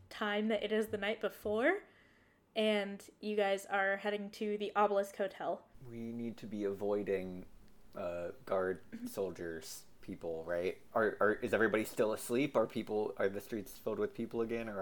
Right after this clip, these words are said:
Speaker 2: are they still
Speaker 1: It's, it's getting to be super late, and they have not quite yet figured out how to wake up everybody, so there are a few people milling about who have been woken up,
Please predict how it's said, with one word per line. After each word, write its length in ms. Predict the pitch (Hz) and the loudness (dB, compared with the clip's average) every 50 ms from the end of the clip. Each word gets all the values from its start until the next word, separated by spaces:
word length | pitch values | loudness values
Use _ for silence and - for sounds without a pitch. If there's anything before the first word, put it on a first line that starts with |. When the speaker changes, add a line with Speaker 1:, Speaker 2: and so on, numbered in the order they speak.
| 92 | -2
Speaker 2:
are 40 | 92 | -2
they 260 | 87 92 90 90 90 82 | -2 -2 -4 -4 -4 -6
still 460 | - - - 90 87 87 85 85 - - - | -8 -8 -6 -4 -2 -2 -2 -4 -6 0 2
Speaker 1:
It's, 400 | 277 302 294 - - - - - - | 2 2 2 0 -6 -8 -10 -6 -2
it's 220 | 302 302 294 294 - | 0 0 0 2 4
getting 300 | - 285 285 311 330 339 | 4 4 4 4 2 2
to 140 | 349 359 | 2 2
be 160 | 262 277 262 240 | 2 2 2 0
super 400 | - - 240 240 233 233 214 202 | 2 2 0 2 4 4 2 2
late, 520 | 196 175 175 196 214 220 - - - - - - - | 2 0 2 2 2 0 -2 -6 -14 -18 -16 -6 -2
and 440 | 214 208 214 208 202 202 208 208 - - - | 0 2 2 0 0 -2 -4 -6 -6 -4 0
they 140 | - 233 220 | 2 2 4
have 220 | 214 240 254 254 | 4 4 4 4
not 360 | 254 233 214 214 - - - | 4 2 2 2 0 -6 -16
quite 400 | - - - 233 202 208 202 - | -14 -4 0 2 2 2 2 2
yet 240 | 202 196 208 - - | 2 2 2 2 0
figured 340 | - 220 202 208 214 202 196 | -2 -2 0 2 2 2 2
out 180 | 196 202 214 220 | 2 0 0 -2
how 120 | 214 202 | -2 -2
to 140 | 196 185 180 | -2 -2 -2
wake 260 | 175 180 190 202 208 | 0 0 -2 0 0
up 180 | 196 185 185 - | 0 0 0 -2
everybody, 680 | - 202 - 202 220 214 220 240 240 254 262 269 269 269 | -4 -2 0 -2 0 2 2 2 2 2 2 2 2 0
so 320 | 269 - - 196 180 180 175 - - - - - | 0 0 -2 0 0 -2 -4 -8 -14 -18 -4 2
there 200 | 233 226 226 233 | 6 8 8 10
are 240 | 247 240 220 202 185 | 10 8 8 8 6
a 40 | 185 | 2
few 260 | - - 185 196 214 | -2 -4 -4 -4 -2
people 260 | - 240 240 247 254 | -2 -2 -2 0 0
milling 300 | 240 240 247 247 247 247 | 0 0 0 0 0 0
about 320 | 247 240 220 247 254 247 240 | 0 2 2 2 2 2 0
who 140 | 220 196 202 | -2 -2 -2
have 280 | - 180 170 190 - - | -2 -2 -4 -2 -2 -2
been 160 | 220 220 220 | 0 0 2
woken 280 | 220 226 220 - 233 | 0 0 0 0 0
up, 220 | 233 240 240 240 | 0 0 0 -2